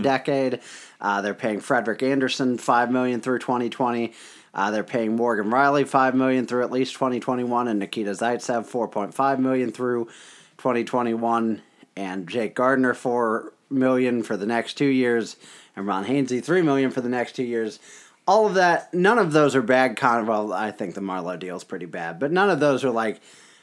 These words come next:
terrible anchor contracts. But what I'm trying to get at is, as you alluded to, if you sign Tavares and you sign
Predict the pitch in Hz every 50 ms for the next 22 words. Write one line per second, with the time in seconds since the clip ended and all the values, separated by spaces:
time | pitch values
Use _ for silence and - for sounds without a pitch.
0 | _ _ _ _ - 151 - - - - - 185 175 180 170 160 143 131 135 131
1 | 131 127 123 120 - 131 147 151 151 147 147 127 113 - - 139 135 139 135 127
2 | - - 117 104 101 101 - - 120 113 131 131 120 131 131 127 127 120 107 -
3 | 170 165 147 127 120 113 147 156 151 139 127 123 120 117 113 110 107 104 - -
4 | - - - 120 117 104 113 120 139 147 127 113 113 131 143 123 113 104 87 101
5 | 104 98 92 92 87 _ - - - - - - - _ _ - - 131 120 -
6 | 143 135 131 - - 156 147 151 147 135 143 127 123 123 113 110 104 101 107 104
7 | - - - - _ _ _ _ _ _ _ _ _ _ _ _ - - 120 120
8 | 113 113 - - - 117 110 113 113 110 107